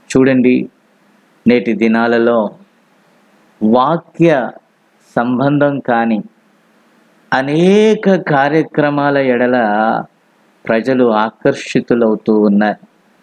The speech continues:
కారణం ఏమనగా అది వారిని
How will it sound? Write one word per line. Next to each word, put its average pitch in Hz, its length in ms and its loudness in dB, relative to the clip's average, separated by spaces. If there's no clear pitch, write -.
కారణం 202 400 0
ఏమనగా 156 840 0
అది 175 260 0
వారిని 143 840 0